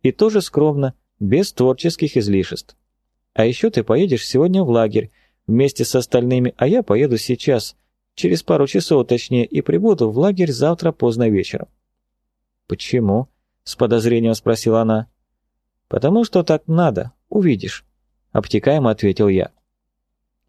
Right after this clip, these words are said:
«Ты знаешь, что меня такой ответ удовлетворить не может?» Она отложила вилку. «С кем ты сегодня встречался и куда ты завтра поедешь?»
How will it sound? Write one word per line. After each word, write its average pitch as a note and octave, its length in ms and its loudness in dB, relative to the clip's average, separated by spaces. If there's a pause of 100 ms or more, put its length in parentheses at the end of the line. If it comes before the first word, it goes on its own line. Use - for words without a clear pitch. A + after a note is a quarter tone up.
(640)
«Ты A#2+ 140 2
знаешь, D3+ 500 0
что - 220 -4
меня F3+ 240 2
такой C3+ 340 2
ответ A2+ 340 0
удовлетворить D#3+ 720 0
не F#3 120 2
может?» A2+ 480 -2 (280)
Она G#2+ 240 0
отложила A#2 440 0
вилку. G#2 400 -4 (520)
«С - 140 -14
кем G#3 180 2
ты A#2+ 100 0
сегодня A#2+ 400 2
встречался C#3+ 680 -2 (280)
и - 80 -4
куда F3+ 280 0
ты F3+ 140 0
завтра D3 360 0
поедешь?» C#3+ 580 -2